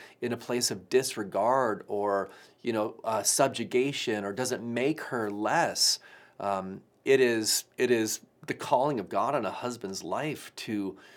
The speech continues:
to provide this, right? And, I mean, at least that's, that's what I think, and <laughs> that's the way it works in my family. And I,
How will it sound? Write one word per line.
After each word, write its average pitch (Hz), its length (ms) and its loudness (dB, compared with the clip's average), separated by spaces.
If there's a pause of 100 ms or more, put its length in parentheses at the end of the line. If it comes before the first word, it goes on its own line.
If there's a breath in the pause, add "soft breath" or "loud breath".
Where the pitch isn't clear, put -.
(240 loud breath)
to 127 120 -6
provide 117 640 -4
this, - 440 -14
right? 120 300 -4
And, 101 240 -4 (500 loud breath)
I 107 100 -4
mean, 113 120 0
at 107 140 -2
least 117 300 0 (420)
that's, 104 260 0 (160)
that's 104 160 -2
what 92 80 -4
I 113 120 4
think, 98 320 -4
and 107 120 -2
<laughs> - 0 -
that's - 220 2
the - 160 -14
way - 100 -12
it - 200 8
works - 320 2
in 143 100 2
my 117 120 6
family. 113 680 4 (380 loud breath)
And 113 200 4
I, 120 140 8